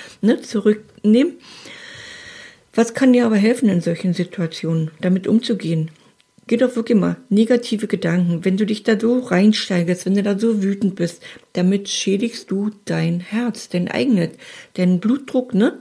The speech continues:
der steigt, was weiß ich, sehe ich ja bei mir auch, wenn ich mich damit ein bisschen beschäftige. <clears throat> Ne, also das muss man ja nicht haben. Also ich hole mich da auch immer ganz doll runter. Ich ver-, versuch das jedenfalls immer und das gelingt mir schon. Was hat man denn im Krieg gemacht?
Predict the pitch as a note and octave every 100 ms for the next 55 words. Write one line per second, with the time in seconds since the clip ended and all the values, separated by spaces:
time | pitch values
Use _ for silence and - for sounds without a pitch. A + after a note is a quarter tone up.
0 | - G3+ G3 - G#3 B3+ - - G3 G3
1 | F#3 - B3 - G3 G3 F#3 F#3 F3+ F3
2 | B3+ B3+ A3 G#3+ G#3+ G3+ A#3 A3 A#3 A#3
3 | A3 A#3 A3+ A3 A3 - A3+ - B3 C#4
4 | C#4+ - - - - - _ - C#4 -
5 | - A3+ G3 - F#3+ C4+ - F#3+ G3 -
6 | _ - G#3+ A#3 E4+ F4 C#4 F3 E3+ E3
7 | F#3+ G#3+ F4+ - - - - - F#3 F#3+
8 | F#3+ G#3+ G#3 - F3+ F#3+ F3+ F3 F3 _
9 | F#3 F3+ - E3+ D#3+ D#3+ D#3+ E3 - _
10 | _ G3 - F#3 - - _ - G3 E3+
11 | - E3+ - E3+ F3+ F3 E3+ F#3 G#3 G3
12 | E3+ E3 - F#3 - D#3+ D3+ - - -
13 | - - - - - - - - _ _
14 | _ _ _ _ _ _ - - G#3 C4
15 | B3+ A#3+ A3+ A3 G#3 G#3+ C#4+ C#4+ B3+ D#3+
16 | E3+ -